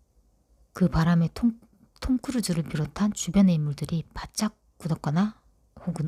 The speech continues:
움찔하는 게 느껴졌다. 비록 총을 손에 들었다고 하나 혼자인 인지범이 인지들 가까이 다가온 만큼 좀 더 이성적이고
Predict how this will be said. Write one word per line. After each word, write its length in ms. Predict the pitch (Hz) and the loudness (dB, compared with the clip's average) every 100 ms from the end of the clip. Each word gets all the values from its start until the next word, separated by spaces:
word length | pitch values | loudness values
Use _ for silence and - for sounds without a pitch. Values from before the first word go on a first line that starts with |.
| - | -4
움찔하는 520 | 175 175 233 196 170 151 | -2 0 4 4 4 0
게 120 | 143 | -6
느껴졌다. 680 | 131 - 165 147 - - _ _ _ _ _ _ _ _ _ - - - - - - - _ _ _ _ _ _ _ - | -8 -6 -6 -6 -14 -20 _ _ _ _ _ _ _ _ _ -20 -20 -20 -20 -20 -20 -20 _ _ _ _ _ _ _ 0
비록 360 | 196 180 - | 4 4 0
총을 400 | - 254 240 233 | -2 4 6 4
손에 300 | 226 254 262 | 2 2 2
들었다고 680 | 226 190 - - 151 151 147 | 2 -2 -4 -8 -6 -6 -6
하나 400 | 151 170 190 226 _ _ - | -4 -2 -2 -4 _ _ 0
혼자인 320 | 254 233 202 | 2 4 4
인지범이 680 | 160 151 175 151 143 143 139 - _ - | 4 0 -2 -2 -2 -4 -6 -12 _ -6
인지들 360 | 170 170 165 | -4 -4 -6
가까이 420 | - 151 - 190 | -6 -6 2 2
다가온 420 | 180 143 - 151 143 | 2 0 0 0 0
만큼 480 | 143 - 185 156 - _ - - | -2 -2 0 0 -4 _ -20 -20
좀 200 | - 170 | -2 2
더 100 | 165 | 2
이성적이고 840 | 165 156 - 196 175 143 - 143 | 2 2 2 4 2 -4 -8 -10